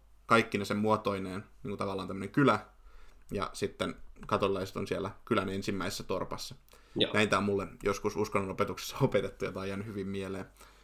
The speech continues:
Speaker 2: Joo.
Speaker 1: Mieleen. No mutta sit jos puhutaan niinku, mm, katolisen kirkon alusta ja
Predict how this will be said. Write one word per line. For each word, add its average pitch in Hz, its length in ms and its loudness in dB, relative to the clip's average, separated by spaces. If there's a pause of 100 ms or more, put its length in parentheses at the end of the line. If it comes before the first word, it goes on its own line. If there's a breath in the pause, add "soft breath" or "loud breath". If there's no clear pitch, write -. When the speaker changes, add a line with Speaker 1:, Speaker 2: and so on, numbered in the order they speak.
(200 soft breath)
Speaker 2:
Joo. - 280 2 (960 soft breath)
Speaker 1:
Mieleen. 98 560 2
No 127 100 10
mutta 147 200 4
sit 190 160 4
jos 180 160 2 (220)
puhutaan 135 400 4
niinku, 120 340 2 (540 loud breath)
mm, 110 260 -4
katolisen 123 380 4
kirkon 113 420 2 (380)
alusta 120 540 10
ja 98 160 2